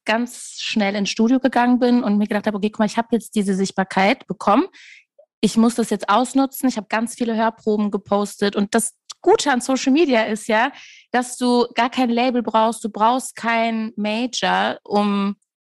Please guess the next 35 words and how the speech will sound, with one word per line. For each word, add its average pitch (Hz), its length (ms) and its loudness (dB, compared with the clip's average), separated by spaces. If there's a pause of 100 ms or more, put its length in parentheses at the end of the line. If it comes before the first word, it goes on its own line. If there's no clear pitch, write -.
(380)
ja, 220 140 2
um 190 160 -2
deine 190 160 0
Musik 190 280 0
machen 202 240 0
zu 190 140 -8
können. 190 240 0
Ich 185 80 -2
hab 226 80 0
einfach 214 240 2
diese 196 280 0
Hörproben 254 600 2
gepostet 247 560 -2
und 208 140 -2
dann 214 100 2
sind 208 140 0
so 254 160 2
viele 240 180 -2
Leute 226 220 2
auf 214 80 -2
mich - 180 -4
aufmerksam 208 560 0
geworden, 196 460 0
dass 196 240 -2
die 202 120 -2
halt 202 200 -2
wirklich 220 400 -2 (400)
darauf 208 260 0
gewartet 208 540 -2
haben. 185 180 0
Ich 185 60 -4
glaub, 214 160 -4
du 220 80 -4
musst 214 200 0
einfach 220 360 0